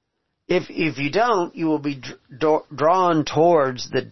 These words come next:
dark depths of the Red Sea, to the bondage of Egypt, back to, into the cauldron where they are in their flesh pots and in their cities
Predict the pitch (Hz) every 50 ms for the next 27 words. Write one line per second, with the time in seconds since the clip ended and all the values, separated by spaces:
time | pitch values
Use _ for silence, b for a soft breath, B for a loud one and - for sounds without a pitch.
0 | _ _ - 143 135 147 170 165 - 160 147 131 127 147 147 143 - - - -
1 | 143 139 127 120 131 120 123 123 127 123 120 - - - 143 135 123 107 101 -
2 | _ _ _ _ _ _ _ B B B B B B B - 170 151 135 117 -
3 | - 143 143 156 165 175 170 170 160 156 147 - 156 151 135 147 147 147 143 127
4 | - 123 90 - _ B B B B B B B B 123 113 - 170 175 185 190
5 | 190 175 - - - - 180 185 - - 190 180 180 175 156 - - 165 160 151
6 | 147 143 - - - - - 175 180 190 196 202 196 190 170 147 156 139 117 101
7 | 87 80 - _ _ _ _ _ _ _ b b b b b b b b 143 151
8 | 156 156 151 143 131 151 151 160 165 170 160 - - 143 147 147 143 143 143 139
9 | - - _ _ _ _ _ _ _ _ - - 156 156 151 147 147 147 139 120
10 | - _ - - 131 147 139 127 120 120 117 - - - - 160 165 170 - -
11 | - - - - 135 101 95 92 - - - - - - _ _ _ _ _ _
12 | _ _ _ _ _ _ _ _ _ _ _ _ _ _ _ _ _ _ _ _
13 | _ _ _ _ _ _ _ _ - 131 139 135 131 131 127 131 - - 151 156
14 | 151 147 143 131 123 143 131 131 127 117 110 - - - - - 180 170 156 156
15 | 151 143 147 143 139 135 -